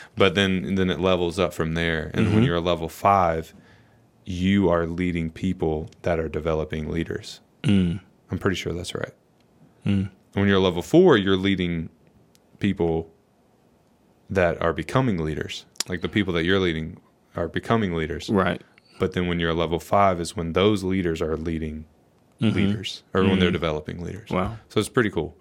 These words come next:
Speaker 2: Mm-hmm.
Speaker 1: Number three, I think, is, like, relationship. Like, when you
Speaker 2: Mm-hmm.
Speaker 1: built that,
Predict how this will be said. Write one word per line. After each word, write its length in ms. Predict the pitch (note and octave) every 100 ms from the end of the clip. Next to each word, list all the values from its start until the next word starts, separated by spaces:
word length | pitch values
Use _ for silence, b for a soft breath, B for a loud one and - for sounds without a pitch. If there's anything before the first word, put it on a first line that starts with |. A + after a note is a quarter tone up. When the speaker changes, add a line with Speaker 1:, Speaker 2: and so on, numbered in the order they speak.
| -
Speaker 2:
Mm-hmm. 240 | G#2 G2+ G2
Speaker 1:
Number 140 | A2 G#2+
three, 300 | G#2+ G#2+ G2+
I 60 |
think, 180 | F2+ F2
is, 160 | E2+ D#2+
like, 140 | D#2+
relationship. 720 | E2+ F2 F2 - G2+ A#2+ C3+
Like, 100 | F#2
when 120 | E2+ A2+
you 60 |
Speaker 2:
Mm-hmm. 120 | G2+ B2
Speaker 1:
built 240 | F#2 E2
that, 260 | F2 E2